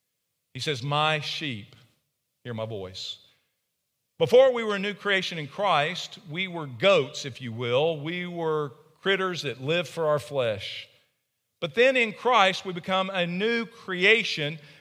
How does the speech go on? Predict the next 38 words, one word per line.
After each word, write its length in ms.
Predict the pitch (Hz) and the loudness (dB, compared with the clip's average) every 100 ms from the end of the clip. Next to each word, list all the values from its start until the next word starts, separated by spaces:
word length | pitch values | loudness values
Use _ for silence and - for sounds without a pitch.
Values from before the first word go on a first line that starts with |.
| - | -6
We're 140 | 180 | 0
now 240 | 185 226 220 | 4 4 4
called 320 | 202 208 160 | 2 2 2
the 80 | 151 | -2
sheep 340 | - 247 214 | 0 0 -2
of 120 | 156 | 0
God, 320 | 156 160 175 | 6 6 6
and 120 | 175 165 | 2 -4
he 140 | 190 | -4
is 200 | 180 160 | -4 -2
our 280 | 156 160 180 - | -2 -2 -4 -10
shepherd. 520 | - 208 - 107 92 107 _ _ _ _ _ _ | -4 -4 -4 -10 -12 -18 _ _ _ _ _ _
And 80 | 190 | 0
he 80 | 202 | 2
says, 340 | 254 247 196 | 4 4 2
"My 280 | 202 226 247 | 0 2 2
sheep," 340 | - 262 190 | 0 -2 0
that 160 | 190 190 | 0 -2
speaks 260 | - 208 160 | -2 -6 -6
of 80 | |
somebody 260 | - 196 196 | -6 -4 -2
who 40 | |
has 140 | 185 151 | -2 -4
a 40 | |
relationship 600 | 156 160 180 175 151 170 | -4 -2 -2 -4 -8 -10
with 80 | 151 | -10
Christ. 500 | - 104 92 92 - _ _ _ _ | -6 -4 -4 -8 -18 _ _ _ _
"They 120 | 127 117 | -4 -2
hear 160 | 190 | 0
my 160 | 208 196 | 2 0
voice, 420 | 143 139 151 - | 2 0 0 -2
I 180 | 160 143 | -2 -2
know 280 | 165 202 170 | 0 -2 0
them, 320 | 139 143 147 | -2 -2 -4
and 140 | 151 | -6
they 100 | 147 | -4
follow 420 | 127 175 180 170 143 | -4 -4 -4 -2 -4
me. 420 | 117 95 85 | -4 -8 -10